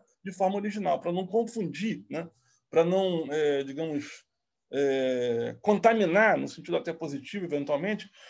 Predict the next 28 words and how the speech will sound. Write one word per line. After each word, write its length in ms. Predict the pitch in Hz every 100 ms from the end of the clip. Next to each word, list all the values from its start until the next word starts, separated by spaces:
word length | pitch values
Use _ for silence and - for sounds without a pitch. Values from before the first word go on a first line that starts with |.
| -
pelo 160 | - 170
pensamento 360 | 170 160 160
filosófico, 480 | - 165 117 160 165 - _ -
pela, 160 | 156 -
pela 200 | 160 151
filosofia, 560 | 156 143 147 - 101 - -
né? 160 | 147 175 _ _ - _ -
Então, 240 | 175 160
também, 500 | 165 240 156 190 247
ainda 220 | 156 175
que 80 | 175
a 60 | 156
obra 140 | 147
dele 180 | 139 127
tenha 180 | 143 131
pontos 340 | - 180 214
de 80 | -
contato 340 | 180 170 139
com 60 | -
a 40 |
filosofia, 440 | 160 180 202 - 247
não 100 | 202
é 40 |
exatamente 440 | 175 175 170 170 196
uma 100 | 170
obra 340 | 151 165 175 - _ _
filosófica, 720 | - 175 139 117 101 - _ 104
né? 160 | 131